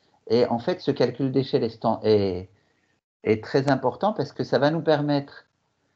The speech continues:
pour chacun des éléments, de se dessiner au bon endroit. Et aussi, quand je clique, si je veux savoir sur quel élément j'ai cliqué, ben, je peux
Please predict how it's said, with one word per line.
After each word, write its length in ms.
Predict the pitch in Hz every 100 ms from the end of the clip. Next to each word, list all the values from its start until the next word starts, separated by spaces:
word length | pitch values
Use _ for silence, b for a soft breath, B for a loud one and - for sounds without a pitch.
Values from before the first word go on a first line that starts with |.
| _ _
pour 180 | 113 -
chacun 360 | 160 156 160
des 220 | 143 139
éléments, 480 | 143 139 139 139 131 _ _
de 180 | 110 113
se 40 |
dessiner 380 | 110 123 117 117
au 80 | 104
bon 180 | 98 95
endroit. 460 | 90 - - - _ _ _ _ _ _ _ _ _ -
Et 200 | 180 208
aussi, 540 | 175 139 - 156 233 _ _ _ _ _ _ _
quand 260 | - 151 139
je 140 | 143
clique, 580 | 139 147 165 165 - _ _ _
si 220 | _ - 131
je 100 | 135
veux 60 |
savoir 340 | 131 139 139 139
sur 160 | 110
quel 160 | - 131
élément 300 | 127 123 120
j'ai 160 | 113
cliqué, 420 | 101 95 - 101 - _ _ _ _ _ -
ben, 280 | 107 117 - -
je 220 | 101 113
peux 400 | 113 113 127 165